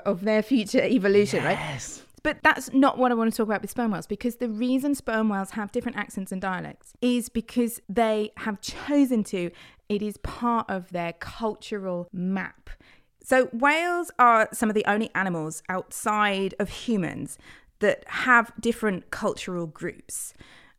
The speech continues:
Speaker 1: And it's really interesting because although there's no technical reason why they can't cross over geographically, they tend not to,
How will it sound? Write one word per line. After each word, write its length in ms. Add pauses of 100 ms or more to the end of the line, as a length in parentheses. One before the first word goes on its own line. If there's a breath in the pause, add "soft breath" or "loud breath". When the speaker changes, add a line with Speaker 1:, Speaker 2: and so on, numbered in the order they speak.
(120)
Speaker 1:
And 340
it's 120
really 120
interesting 220
because 180
although 200
there's 140
no 180
technical 580
reason 320
why 240
they 120
can't 380
cross 380
over 320
geographically, 1120 (320 loud breath)
they 140
tend 280
not 240
to, 380